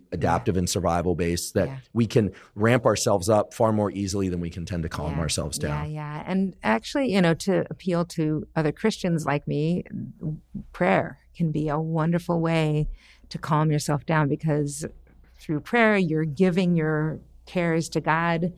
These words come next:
Speaker 2: and saying, you know, and then you are relaxed, more relaxed. And I just wanna say that because the same reason that yoga might put some people off, it might put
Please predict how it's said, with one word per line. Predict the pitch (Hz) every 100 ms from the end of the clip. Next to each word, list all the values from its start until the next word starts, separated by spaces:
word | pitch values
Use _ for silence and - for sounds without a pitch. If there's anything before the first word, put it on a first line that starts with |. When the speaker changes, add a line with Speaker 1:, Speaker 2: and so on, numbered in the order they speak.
| - - - -
Speaker 2:
and | 156 156 160 143 147
saying, | 160 156 160 156
you |
know, | 151 143 147 -
and | 156 165
then | 170
you | 175 175 175
are | 165 170 170 156 - - - - - - - -
relaxed, | 165 180 170 156 - - - 160
more | 180 190
relaxed. | 180 165 147 - - -
And | - 160 160
I | -
just | 165 180 - -
wanna | 170 165
say | 165 202
that | 185 175
because | 160 165 156 156 - - - - - -
the | 151
same | - 170 160 151 -
reason | 165 151 156
that | 151 143 -
yoga | 160 160 165
might | 160 -
put | 175 175
some | 175
people | 180 160 156
off, | 147 156 151
it | -
might | 147 -
put | 175